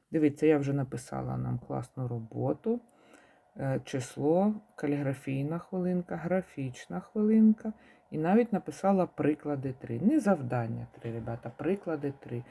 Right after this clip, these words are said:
Правильно відступаємо. Коли ми починаємо писати приклади, дивіться, хоча б одну клітинку зліва ми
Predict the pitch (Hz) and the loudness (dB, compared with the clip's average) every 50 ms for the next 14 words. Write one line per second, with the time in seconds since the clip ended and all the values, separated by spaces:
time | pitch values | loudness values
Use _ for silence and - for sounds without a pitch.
0 | - - - _ _ - 151 165 175 196 214 220 190 180 165 147 151 143 - - | -20 -20 -20 _ _ 2 6 8 8 10 10 8 8 6 2 2 0 -2 -4 -8
1 | - 147 135 - - 127 123 117 113 110 113 120 131 151 175 208 220 - _ _ | -8 -8 -8 -6 -6 -4 -4 -2 -2 -2 -2 -2 0 0 0 0 -2 -4 _ _
2 | _ - _ _ _ _ _ _ - - - - - _ _ - 170 165 165 170 | _ -20 _ _ _ _ _ _ -20 -20 -20 -20 -20 _ _ 2 4 6 6 6
3 | 160 147 - 165 - - 185 190 208 220 226 208 170 - - 156 156 - - 208 | 4 4 2 -2 0 2 4 6 8 10 10 8 8 6 2 -4 -4 -2 -2 -2
4 | 208 - 175 - - - 143 135 127 131 - 139 139 131 127 135 131 135 165 156 | -2 -2 -8 -8 -6 -4 -4 -4 -4 -6 -6 -8 -8 -8 -8 -12 -4 -2 0 2
5 | 147 143 143 - 143 135 - 156 147 - 190 180 - - - 156 156 143 165 160 | 2 0 0 -4 -10 -6 -6 -8 -2 -2 -2 -2 -2 -2 -2 -2 0 2 2 0
6 | 139 - - 147 143 139 - - 143 143 139 - 135 127 123 131 139 151 180 185 | 0 -2 -2 -4 -4 -2 -2 -4 -4 -4 -4 -4 -6 -4 -2 0 2 2 2 0
7 | 165 127 113 - - 131 131 139 147 160 | -2 -4 -4 -6 -6 -6 -4 -2 -2 -4